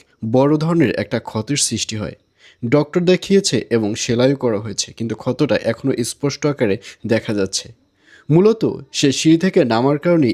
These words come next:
এই ধরনের একটা দাগ পড়ে আছে। ওটা কোনো শত্রুপক্ষ দেয়নি বা নিচ থেকে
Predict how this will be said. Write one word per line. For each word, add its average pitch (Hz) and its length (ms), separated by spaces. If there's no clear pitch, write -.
এই 123 120
ধরনের 151 300
একটা 80 160
দাগ 117 140
পড়ে 113 220
আছে। - 180
ওটা 127 200
কোনো 143 180
শত্রুপক্ষ 160 600
দেয়নি 147 300
বা 120 100
নিচ 123 220
থেকে 120 160